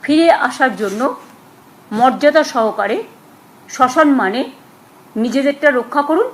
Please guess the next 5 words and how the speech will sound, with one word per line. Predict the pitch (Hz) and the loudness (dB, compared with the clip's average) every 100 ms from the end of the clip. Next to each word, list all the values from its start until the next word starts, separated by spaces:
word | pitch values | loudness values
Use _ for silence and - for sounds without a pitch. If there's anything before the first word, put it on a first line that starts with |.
| - - - - - - - 226 | -12 -20 -20 -20 -20 -20 -12 -6
নিশ্চয়ই | 240 - 339 349 392 - - - - | -6 -4 0 0 -2 -12 -20 -20 -14
সুযোগ | - 247 254 208 | -6 0 2 2
আসবে, | 196 208 294 - | 0 -4 -8 -8
সুযোগটার | 214 220 285 - | -6 -4 -4 -4
সদ্ব্যবহার | 269 170 160 151 185 | -4 -6 -6 -8 -12